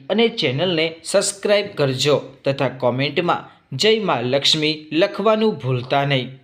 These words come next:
તો મિત્રો, વાસ્તુશાસ્ત્ર એ પ્રાચીન સ્થાપત્ય વિદ્યા છે, જેના અનુસાર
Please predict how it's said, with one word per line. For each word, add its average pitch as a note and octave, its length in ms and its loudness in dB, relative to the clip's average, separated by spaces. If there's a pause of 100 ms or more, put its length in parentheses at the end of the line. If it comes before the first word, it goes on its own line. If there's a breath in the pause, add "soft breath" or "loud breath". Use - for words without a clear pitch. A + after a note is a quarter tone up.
(440)
તો C#3+ 120 2
મિત્રો, C3 420 2 (360 loud breath)
વાસ્તુશાસ્ત્ર E3 920 0 (120)
એ G3+ 80 4
પ્રાચીન F#3 500 0 (180)
સ્થાપત્ય C#3+ 840 0
વિદ્યા C3 520 0
છે, D3 380 -2
જેના G3 360 0
અનુસાર D3 680 0